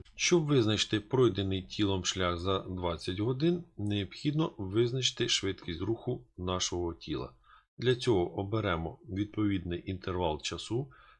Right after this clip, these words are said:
наприклад, шість годин, і визначимо пройдений шлях за шість годин. У даному випадку у нас пройдений шлях становить тридцять кілометрів. Тому, знаючи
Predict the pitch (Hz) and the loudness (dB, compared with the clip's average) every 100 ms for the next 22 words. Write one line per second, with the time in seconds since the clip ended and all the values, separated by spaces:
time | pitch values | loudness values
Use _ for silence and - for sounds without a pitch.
0 | _ 92 90 87 87 78 73 - 82 82 | _ -4 -2 -2 -2 -4 -2 -2 -2 -4
1 | 80 107 151 - - - _ - 170 185 | -2 -2 -2 -4 -14 -20 _ -4 -2 -2
2 | - 98 123 131 127 123 120 117 - _ | -4 0 0 0 0 0 0 -2 -4 _
3 | 98 - 107 95 85 85 78 - 120 131 | -14 -2 0 0 -2 -4 -4 -2 -2 -2
4 | - 85 92 92 - 87 87 87 80 69 | -6 -4 -4 -2 -4 -4 -6 -6 -6 -8
5 | - 87 98 87 85 - 78 - 85 - | -8 -2 0 0 -4 -2 -4 -2 -8 -6
6 | 87 85 80 - 90 80 82 80 - 123 | -6 -6 -6 -4 -4 -2 -4 -6 -6 -6
7 | 135 - 80 87 110 107 - - - _ | -6 -6 -6 -2 -2 -4 -14 -20 -20 _
8 | 92 104 - - _ - 90 85 71 - | -2 -2 -4 -10 _ -6 -2 -2 -2 -8
9 | - - _ - _ _ _ 143 139 104 | -14 -16 _ -20 _ _ _ 2 4 2
10 | 80 85 104 117 98 80 - - 69 | 0 -4 0 2 2 0 -2 -6 -8